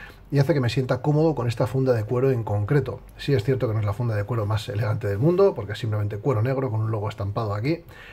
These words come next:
en la parte frontal, con el logo de Rapala, eh, en este caso de la sección de caza, y el texto de Finland, pero, eh, a mí me gusta, básicamente porque es práctica. Y hay algo que también me gusta mucho de esta funda, y es que posee un inserto plástico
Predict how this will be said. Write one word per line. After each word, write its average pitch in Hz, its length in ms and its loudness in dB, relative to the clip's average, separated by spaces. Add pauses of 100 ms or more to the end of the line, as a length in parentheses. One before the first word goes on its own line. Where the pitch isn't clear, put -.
(120)
en 113 80 -2
la 110 120 0
parte 110 220 0
frontal, 107 480 4 (1080)
con 110 140 0
el 104 60 2
logo 117 160 0
de 110 80 -4
Rapala, 151 500 2 (240)
eh, 104 240 -2
en 101 80 -4
este 104 220 -2
caso 113 260 0
de 110 60 0
la 104 80 -2
sección 104 340 -4
de 101 300 -4 (240)
caza, 147 340 0 (380)
y 117 40 -4
el 104 80 -2
texto 107 320 -4
de 101 340 -4
Finland, 156 500 2 (440)
pero, 170 360 4
eh, 107 260 -2 (240)
a 113 80 -8
mí 117 80 -2
me 104 100 -2
gusta, 156 360 2
básicamente 123 480 0
porque - 220 -6
es - 60 -8
práctica. 110 540 -6 (480)
Y 151 80 0
hay 156 100 8
algo 180 200 6
que 165 80 4
también 135 320 4
me 139 60 4
gusta 135 260 2
mucho 135 240 0
de 113 100 0
esta 117 200 -2
funda, 139 280 0
y 120 40 0
es 110 80 -4
que 147 100 2
posee 139 300 0
un 143 100 4
inserto 127 420 0
plástico 151 500 0